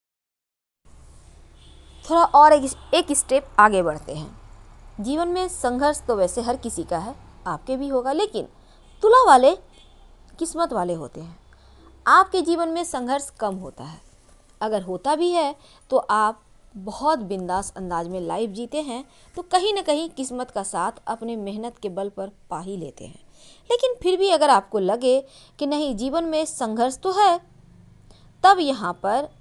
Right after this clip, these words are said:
आपको दो काम करना है। एक तो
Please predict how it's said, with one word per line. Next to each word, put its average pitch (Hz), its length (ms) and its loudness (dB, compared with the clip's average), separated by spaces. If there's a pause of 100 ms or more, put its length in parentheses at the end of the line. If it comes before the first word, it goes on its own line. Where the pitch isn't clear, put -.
(140)
आपको 240 640 0 (1200)
दो 269 120 -2
काम 208 280 0
करना 143 280 -12
है। 165 160 -16 (1120)
एक 339 180 -2
तो 349 200 2